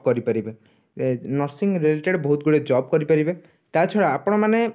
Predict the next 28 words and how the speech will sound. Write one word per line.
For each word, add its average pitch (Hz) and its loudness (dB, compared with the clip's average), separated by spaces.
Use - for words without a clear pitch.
ଯଦି 151 -2
ଜିଏନ୍ଏମ୍ 175 0
ପରେ 190 2
କେ-, 143 0
କ୍ୟାରିୟର 165 2
ଅପରଚ୍ୟୁନିଟି 180 0
କ'ଣ 151 0
ରହିଛି 151 2
ଜାଣିବା 139 0
ପାଇଁ 147 4
ଚାହୁଁଛନ୍ତି, 131 -2
ଯଦି 147 -2
ଆପଣ 160 0
ଜିଏନ୍ଏମ୍ 156 -2
ପାସ୍ 143 0
କରିବେ, 143 0
ତାପରେ 165 0
ଆପଣ 160 0
କ'ଣ 160 0
କରିପାରିବେ 160 2
ନା, 151 -2
ତାପରେ 156 0
ଆପଣ 165 0
ପୋଷ୍ଟ 170 0
ବେସିକ୍ 147 -2
ବିଏସ୍ସି 147 -2
ନର୍ସିଂ 139 -4
କରିପାରିବେ। 117 2